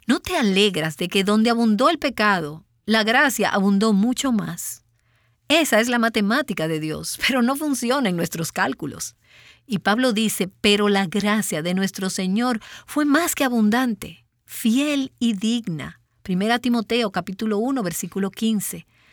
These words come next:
Palabra fiel y digna de ser aceptada por todos.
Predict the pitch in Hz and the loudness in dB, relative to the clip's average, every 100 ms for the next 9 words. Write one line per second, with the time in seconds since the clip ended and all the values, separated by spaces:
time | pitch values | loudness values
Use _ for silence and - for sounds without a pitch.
0 | _ _ - 185 180 185 214 262 254 - | _ _ -4 -2 0 2 2 2 0 -2
1 | - 214 226 247 254 220 180 214 233 240 | -4 0 0 0 0 -2 0 0 0 0
2 | 214 214 220 220 208 - 196 214 220 - | -2 -4 -4 -4 -6 -4 -4 -4 -6 -6
3 | 208 240 202 - - | -6 -6 -8 -12 -14